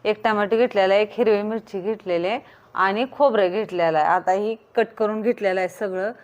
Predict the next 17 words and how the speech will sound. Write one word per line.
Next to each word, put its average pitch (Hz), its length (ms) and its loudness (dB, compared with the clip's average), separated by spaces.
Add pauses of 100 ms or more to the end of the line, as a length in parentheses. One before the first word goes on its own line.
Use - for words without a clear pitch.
(340)
म, 196 420 -8 (160)
कट 208 100 -2 (160)
केलेलं 208 320 2
आहे 294 80 -2 (1040)
आणि 196 260 -8 (120)
खोबरं 226 320 2
आणि 202 760 -4
मिरची 220 400 -6
पण 214 200 -8
कट 202 200 -8
करून 190 300 -8
घेतलेली 196 360 -2
आहे, 208 100 -8
कोथिंबीर 190 360 -6
घेतलेली 185 400 -2
आहे 180 160 -2
थोडीशी 190 460 -8